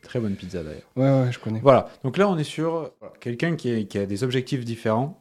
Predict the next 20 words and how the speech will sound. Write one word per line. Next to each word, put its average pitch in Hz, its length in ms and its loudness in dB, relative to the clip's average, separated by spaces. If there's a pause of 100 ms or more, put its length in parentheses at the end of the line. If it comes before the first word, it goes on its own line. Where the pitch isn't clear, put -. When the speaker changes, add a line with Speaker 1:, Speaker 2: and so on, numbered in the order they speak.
(100)
Speaker 2:
Ouais. 117 80 -8
Speaker 1:
qui 107 60 0
a - 20 4
des 104 140 0
objectifs 104 340 -4
de 104 80 -2
communauté, 131 720 0 (120)
pas 107 140 2
Speaker 2:
Mhm. 113 60 0
Speaker 1:
tellement 104 260 2
de 92 160 0
conversion. 104 580 -6
Elle 135 100 -2
a, 87 360 -6
à 120 140 -4
ma 113 140 -2
connaissance, 110 500 -6
rien 92 160 -6
à 92 80 -4
vendre. 131 320 -2